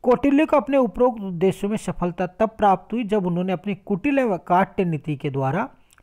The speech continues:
नंदवंश तथा इसके शासन का विनाश किया तथा राजपथ पर अपने प्रिय, वीर, आज्ञाकारी व संयमी शिष्य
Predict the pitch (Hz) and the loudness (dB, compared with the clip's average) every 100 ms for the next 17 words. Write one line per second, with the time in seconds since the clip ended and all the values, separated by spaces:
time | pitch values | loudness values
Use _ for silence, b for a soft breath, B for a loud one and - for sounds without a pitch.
0 | - 160 190 214 220 269 - 202 190 - | -8 0 2 2 0 -2 -2 -2 -2 -4
1 | - 190 - 240 - 139 - 127 214 233 | -6 -10 -6 -6 -2 -2 -2 -8 -6 -4
2 | 170 156 151 - - 131 117 b b b | -2 0 -2 -4 -10 -8 -8 b b b
3 | b - 202 240 - 156 208 254 226 196 | b -10 0 2 2 4 4 2 -2 -6
4 | - 208 190 185 170 - 170 190 240 190 | -4 -6 -6 -6 -8 -4 -2 0 -2 -2
5 | 165 196 240 156 156 139 156 - 156 156 | -2 -2 -4 -4 -6 -6 -8 -4 -4 -4
6 | 240 240 196 - 170 170 180 170 - - | -4 -6 -8 -6 -4 -2 -2 -4 -6 -10
7 | - - 127 | -12 -10 -12